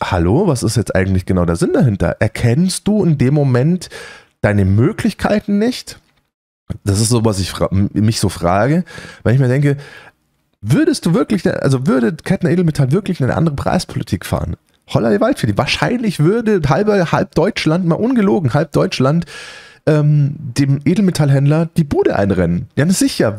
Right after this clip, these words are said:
wäre das der Fall. Ja, klar. Ja, warum denn auch nicht? Wenn du da das günstigste, die günstigsten Produkte kriegen würdest oder meinetwegen mitunter die günstigsten, man muss ja nicht der günstigste sein an sich, ja, aber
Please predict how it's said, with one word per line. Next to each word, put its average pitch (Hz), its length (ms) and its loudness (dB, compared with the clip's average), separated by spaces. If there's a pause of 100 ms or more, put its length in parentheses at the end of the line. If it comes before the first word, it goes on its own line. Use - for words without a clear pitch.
(120)
wäre 98 300 0
das 85 220 -2
der 90 120 0
Fall. 85 540 0
Ja, 151 160 0
klar. 214 520 0 (720)
Ja, 113 100 2
warum 175 220 0
denn 196 120 2
auch 175 120 2
nicht? 214 400 0
Wenn 147 100 2
du 156 80 0
da 185 160 2
das 190 160 -2 (180)
günstigste, 226 560 -2
die 170 180 -4
günstigsten 214 400 -2
Produkte 190 340 -2
kriegen 120 380 0
würdest 110 380 0
oder 95 160 2 (320)
meinetwegen 113 520 2
mitunter 120 460 0
die 95 140 -4
günstigsten, 95 560 -4
man 92 120 0
muss 117 120 0
ja 92 80 2
nicht 90 100 0
der 90 80 0
günstigste 123 440 0
sein 82 200 0
an 82 100 0
sich, 139 220 0
ja, 143 300 0
aber 95 240 0